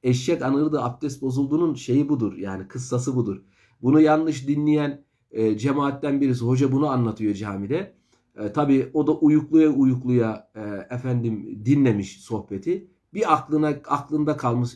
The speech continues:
"Eşek anırınca abdest bozulur." diye. Eve gidiyor.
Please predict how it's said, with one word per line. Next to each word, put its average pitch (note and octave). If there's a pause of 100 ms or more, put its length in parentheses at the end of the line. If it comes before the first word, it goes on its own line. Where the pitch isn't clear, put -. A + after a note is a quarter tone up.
"Eşek C#3+
anırınca B2+
abdest B2+
bozulur." A2
diye. B2 (340)
Eve D#3
gidiyor. B2+